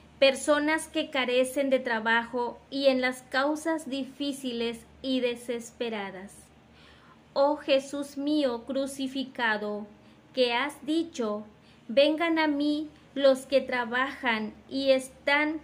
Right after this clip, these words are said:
cargados de miseria, y los aliviaré". A ti vengo con todas las fuerzas de mi alma, y te digo, creo en ti, Jesús mío, porque sé que eres el único que puedes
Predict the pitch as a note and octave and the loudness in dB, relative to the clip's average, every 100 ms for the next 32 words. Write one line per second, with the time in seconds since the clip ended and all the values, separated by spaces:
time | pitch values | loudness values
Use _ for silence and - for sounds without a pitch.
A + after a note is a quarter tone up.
0 | - D4 C4 A#3+ A#3+ A#3+ B3 A#3+ A3+ B3 | -2 -2 0 0 0 0 -4 -6 -2 0
1 | B3 A3+ - A#3+ A3 G#3+ G#3 G#3 - - | -2 -8 -2 -2 -2 -4 -6 -8 -14 -20
2 | - - - C#4 C4 A#3+ A#3 B3 A#3+ A#3+ | -20 -20 -8 -4 -2 -2 -4 -6 -8 -6
3 | A3 A#3 A3+ G#3 G3+ G#3 - - - - | -4 -4 -4 -6 -8 -14 -20 -20 -20 -20
4 | - - - B3+ A#3 D4+ D4 D4 D4 C#4+ | -20 -6 4 6 6 0 2 2 2 0
5 | D4 D4+ D4 C#4+ - E4+ E4+ E4+ E4 D#4+ | 0 2 0 -2 -4 -2 2 2 2 0
6 | - C#4 D4 D4 D4 B3+ C4 B3+ B3+ B3+ | -4 0 0 2 -2 2 2 2 0 0
7 | C4+ C4+ A#3+ G#3+ G#3+ - - - - D4+ | 0 0 -2 -4 -6 -10 -20 -14 0 0
8 | D4+ B3+ A3+ A#3+ B3+ A3+ A3+ A3+ - - | 2 0 0 -2 -2 0 -2 -4 -12 -20
9 | - - - - - C#4+ C#4 C#4+ C#4 C4 | -20 -20 -20 -4 4 6 6 6 4 2
10 | C4 D4 D4 - D4 C#4 C#4 C4+ C4+ C#4 | 0 0 0 2 2 2 -4 -6 -4 -2
11 | C#4 C4+ C4 C4 - - - D4+ D4+ D#4+ | 0 0 0 -6 -20 -20 4 6 6 2
12 | D#4+ F#4 F#4 F#4 E4 D#4+ D#4+ D#4+ D#4 D#4+ | -2 -2 -4 2 4 6 4 2 0 2
13 | D4+ E4 F4+ F4 D#4 C4 A#3+ C4 C#4 - | 4 2 2 0 -2 -2 -2 2 0 2
14 | C#4 C#4 B3 A#3 A#3 | 2 4 2 0 -6